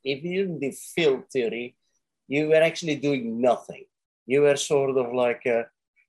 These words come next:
a loser. And whatever happened in the, in, in the last, like, twenty, twenty-five years, people started to discover completely new things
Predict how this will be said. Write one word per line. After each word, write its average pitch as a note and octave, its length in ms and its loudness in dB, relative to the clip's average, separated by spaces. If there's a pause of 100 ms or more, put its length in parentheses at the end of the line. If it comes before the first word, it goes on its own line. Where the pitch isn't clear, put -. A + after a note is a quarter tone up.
(120)
a - 20 0
loser. C3+ 480 0 (420)
And C3+ 160 0
whatever F#3 500 4
happened D3+ 440 -2 (240)
in C#3 200 -2
the, B2+ 520 6
in, C3+ 160 -12 (560)
in C3+ 160 -4
the C3 100 4
last, D3+ 400 4
like, C3 260 -2 (160)
twenty, D3+ 340 0
twenty-five E3 580 0
years, C3+ 320 0
people D3+ 400 -2
started D3 340 0
to A#2+ 60 -10
discover A#2+ 400 -4
completely D#3+ 540 0
new D3 220 -2
things A2 640 -2